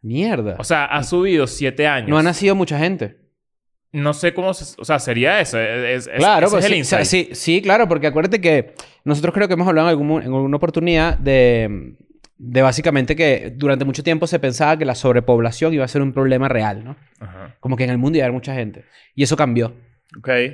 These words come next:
Speaker 1: ¿Te acuerdas lo de Thanos? Cuando Thanos, eh, hizo el, el chasquido.
Speaker 3: Sí, sí,
Speaker 1: Hace
Speaker 3: sí.
Speaker 1: cinco años
Speaker 3: Que tomó,
Speaker 1: que pasó
Speaker 3: que,
Speaker 1: esto.
Speaker 3: que tomó una buena decisión.
Speaker 1: <laughs> Exacto. Cuando nos desvaneció.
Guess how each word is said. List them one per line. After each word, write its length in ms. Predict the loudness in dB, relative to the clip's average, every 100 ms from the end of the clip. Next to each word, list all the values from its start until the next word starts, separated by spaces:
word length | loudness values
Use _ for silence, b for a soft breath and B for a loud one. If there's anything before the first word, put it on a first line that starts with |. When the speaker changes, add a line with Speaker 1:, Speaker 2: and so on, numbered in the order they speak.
| -6
Speaker 1:
¿Te 60 | 0
acuerdas 240 | 2 4
lo 80 | 4
de 120 | 4
Thanos? 420 | 4 2 0 -2 -2
Cuando 240 | -2 0
Thanos, 340 | 2 2 0 0
eh, 160 | 0 0
hizo 240 | -2 0
el, 140 | 0
el 260 | 2 0 0
chasquido. 540 | -6 -2 2 4 2 -2
Speaker 3:
Sí, 180 | -8
sí, 100 | -6 -6
Speaker 1:
Hace 160 | -4
Speaker 3:
sí. 60 | -2 -2
Speaker 1:
cinco 140 | 0
años 120 | 0
Speaker 3:
Que 40 | 2
tomó, 120 | 0
Speaker 1:
que 40 | 2
pasó 120 | 2
Speaker 3:
que, 40 |
Speaker 1:
esto. 180 | 0 0
Speaker 3:
que 100 | -2
tomó 180 | 0 0
una 140 | -2 -2
buena 180 | 0
decisión. 460 | -2 -2 -2 -2 -4
Speaker 1:
<laughs> 0 |
Exacto. 400 | -2 -2 -2 -4
Cuando 180 | -2 -2
nos 140 | 0
desvaneció. 560 | 0 0 -2 0 0